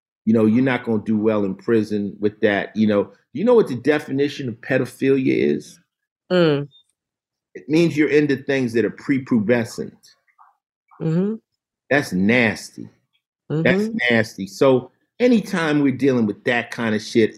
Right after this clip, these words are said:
Speaker 1: I personally got an issue with that shit. That's nasty to me. And, uh, I got on that show, and the, and the storylines are so crazy and so dark and so weird, but they're real shit.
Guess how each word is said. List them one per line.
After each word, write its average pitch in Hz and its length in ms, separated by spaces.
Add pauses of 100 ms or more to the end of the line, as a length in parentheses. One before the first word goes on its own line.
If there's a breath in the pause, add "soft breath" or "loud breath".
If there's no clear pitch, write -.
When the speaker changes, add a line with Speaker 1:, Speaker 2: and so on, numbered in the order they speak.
(140)
Speaker 1:
I 147 200 (180)
personally 143 520
got 95 180
an 82 160
issue 104 360
with 82 200
that 60 200
shit. - 400
That's 113 240
nasty 110 560
to 87 80
me. 87 260 (480 loud breath)
And, 131 220
uh, 127 360 (440)
I 196 140
got 240 200
on 196 160
that 170 180
show, 160 380
and 123 140
the, 113 160
and 127 140
the 110 60
storylines 151 840
are 101 40
so 147 260
crazy 147 520
and 113 100
so 113 200
dark 123 460
and 110 100
so 110 140
weird, 117 400
but 113 140
they're 190 160
real 156 420
shit. 214 400